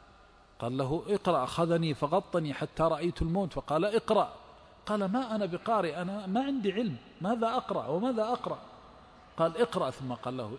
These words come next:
"اقرأ باسم ربك الذي خلق". توحيد، أول علم وأشرف علم وأزكى علم، علم الإيمان، التوحيد. "اقرأ وربك الأكرم". فهذا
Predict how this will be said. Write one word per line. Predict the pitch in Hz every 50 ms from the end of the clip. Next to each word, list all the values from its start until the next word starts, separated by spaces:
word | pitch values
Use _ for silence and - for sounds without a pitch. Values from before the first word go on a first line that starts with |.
| -
"اقرأ | 226 214 - - 202 240 254 - - - - - - - - - - - - - - - - - -
باسم | - - - - 135 135
ربك | 131 143 147 135 123 123 110 - 120
الذي | 110 107 107 104 95 104 104
خلق". | - - - 123 107 92 - - - - - - - - - -
توحيد، | - 117 - - - 175 165 131 - - - - - - - - - - - - - - - - - - - - - - - - - _ _ - - - _ - - _ - - - - -
أول | 226 247 226 180 165 160 170 160 147 139
علم | 151 185 208 190 175 151 143 131
وأشرف | 139 - 240 - - - - 165 170 - - -
علم | 104 196 233 208 190 160 143 143
وأزكى | 156 156 233 214 151 139 - - 190
علم، | 175 147 160 214 240 214 165 160 175
علم | 233 226 190 180
الإيمان، | 175 147 165 156 151 170 175 156 - - - 135
التوحيد. | - - 160 147 - - 196 165 123 - - - - - - - - - - - - - - - - - - - - - - - - - -
"اقرأ | 185 - - 185 165
وربك | 151 156 156 151 156 147 135 135 - - 147
الأكرم". | 123 - - 185 - - 160 160 139 120 101 - - - - - - - - - - - - - - - - _ - - - - - _ _ _ _ _ _ _ _ _ _ _ _ _ _ _ _ _ _ _ _ _ _ _ _ _ _ - _ _ _ _ _ _ _ _ -
فهذا | 113 120 165 180 170 147 156 185 185 202 190 -